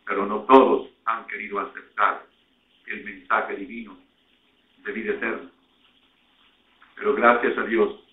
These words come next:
que ustedes, amados hermanos, han abierto su corazón para recibir la sana doctrina y esperamos que perseveren en ella hasta el último momento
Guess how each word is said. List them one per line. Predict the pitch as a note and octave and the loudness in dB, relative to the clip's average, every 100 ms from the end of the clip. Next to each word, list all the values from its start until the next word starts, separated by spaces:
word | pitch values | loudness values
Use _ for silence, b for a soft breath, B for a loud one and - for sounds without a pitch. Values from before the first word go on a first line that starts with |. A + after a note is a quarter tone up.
| _ | _
que | A2+ | -16
ustedes, | A2+ - B2 G#2 - - _ | -16 -2 0 0 -4 -10 _
amados | - G#2+ G#2+ - - | -4 0 2 2 -2
hermanos, | G2 G#2 F#2+ - _ _ _ _ _ _ _ _ _ _ _ _ _ _ _ _ _ | -4 -4 -4 -12 _ _ _ _ _ _ _ _ _ _ _ _ _ _ _ _ _
han | D3+ | 6
abierto | D3 C3+ C#3 C3+ B2 | 10 12 12 12 6
su | - | -6
corazón | - - - - G#2+ A2 - _ _ _ _ - | -8 -8 -8 -8 -10 -10 -18 _ _ _ _ -2
para | A2+ G#2+ | 0 2
recibir | A2 G#2+ A2 A#2 A2+ - _ _ _ _ _ _ | 0 -8 -8 -6 -6 -12 _ _ _ _ _ _
la | - A#2 - | -2 -2 6
sana | C#3+ C#3+ | 6 6
doctrina | B2 - - B2 G2 - _ _ _ _ _ _ _ _ _ | 2 0 -6 -8 -8 -18 _ _ _ _ _ _ _ _ _
y | - A2+ | -10 -4
esperamos | A2+ - G#2+ G#2 A2 - - - _ _ | -4 -2 6 6 6 0 -12 -20 _ _
que | - | -16
perseveren | - G#2+ F#2+ G2 G#2 G#2 F#2+ | -12 -10 -10 -8 -4 -4 -6
en | F#2 | -6
ella | A#2 G#2 - - _ _ _ _ | -6 -6 -10 -16 _ _ _ _
hasta | A2 G#2 - | -2 -2 -6
el | G#2 G#2 | -8 -4
último | B2+ A#2+ A#2 G#2+ | -4 -4 -10 -14
momento | G2+ G#2 A#2 A2+ - C#3 | -14 -10 -10 -10 -12 -12